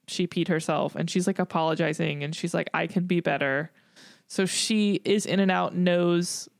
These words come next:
that, that she's not doing well. And then, like, when she's sitting in the shower crying, and she's just like, "I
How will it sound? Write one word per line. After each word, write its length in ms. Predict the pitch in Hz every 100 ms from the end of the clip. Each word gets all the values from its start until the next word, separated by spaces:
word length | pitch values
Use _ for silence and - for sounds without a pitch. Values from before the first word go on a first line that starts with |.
| _ -
that, 280 | 180 - - _ -
that 180 | 175 - -
she's 300 | - - 180
not 220 | 175 165 165
doing 240 | 165 165
well. 420 | 160 156 165 165 _ - - - - -
And 160 | 180 180
then, 160 | 175
like, 220 | 170 170
when 140 | 170 170
she's 240 | - 170
sitting 380 | - 185 180 175
in 100 | 170
the 80 | 170
shower 400 | - 165 170 170
crying, 560 | - 170 170 170 170
and 100 | 170
she's 320 | 160 165 165 -
just 220 | 165 -
like, 380 | 160 151 - _ _ _ _ _ _ _ _ _ _ _ _ _ _ _ -
"I 680 | - 175 175 175 170 160 -